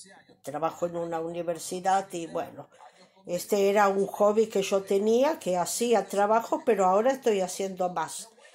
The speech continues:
porque veo que gustan mucho y bueno, este, felizmente tengo trabajo con este microemprendimiento y aparte tengo otro también. Bueno,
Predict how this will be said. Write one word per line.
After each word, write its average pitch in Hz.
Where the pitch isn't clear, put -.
porque 170
veo 175
que 170
gustan 196
mucho 240
y 175
bueno, 165
este, 160
felizmente 208
tengo 196
trabajo 175
con 175
este 180
microemprendimiento 175
y 156
aparte 180
tengo 170
otro 160
también. 135
Bueno, -